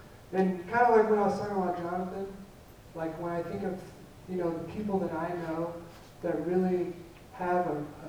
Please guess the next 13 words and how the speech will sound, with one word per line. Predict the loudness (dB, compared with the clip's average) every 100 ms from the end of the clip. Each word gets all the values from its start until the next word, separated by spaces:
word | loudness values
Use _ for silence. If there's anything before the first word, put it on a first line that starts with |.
| -16 -18 -20 -20 -20 -20 -10
a, |
an | -8 -2
intimacy | 0 0 0 -2 -2 -2 2
with | 2 0
the | -4
Lord | -4 -2 0 0 -4 -8 -18 -18 -12
and | -8
like | -4 -4 -4
a, | -8 -8
a | -10
closeness | -2 2 2 0 -4 -6
to | -8 -10
Jesus, | -8 -8 -8 -6 -8 -10